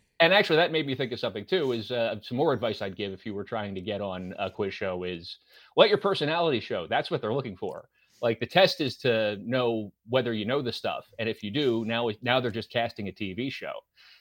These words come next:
So they wanna see how, how you are on camera and if you're gonna bring your personality to it.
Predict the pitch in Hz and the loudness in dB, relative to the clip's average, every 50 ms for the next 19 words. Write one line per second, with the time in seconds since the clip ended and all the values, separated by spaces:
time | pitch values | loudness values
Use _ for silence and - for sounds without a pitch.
0 | _ - - - 127 113 104 101 110 107 113 117 104 101 - 135 110 113 113 107 | _ -6 0 2 4 4 4 2 2 2 2 2 2 0 -2 0 0 2 2 0
1 | 104 - 104 113 120 117 113 113 117 113 107 104 104 - 156 170 165 135 127 139 | 0 -2 -2 0 0 2 2 4 4 4 4 2 0 0 0 0 0 0 0 0
2 | 127 117 117 117 117 - 127 110 127 120 113 95 123 123 120 110 - - 127 117 | 0 0 0 -2 -4 -4 -4 -4 -2 -2 -2 -2 -2 -2 -2 -4 -4 -4 -4 -4
3 | - 110 123 143 156 143 117 90 - - 101 62 - | -4 -4 -4 -4 -4 -4 -4 -6 -6 -6 -8 -6 -8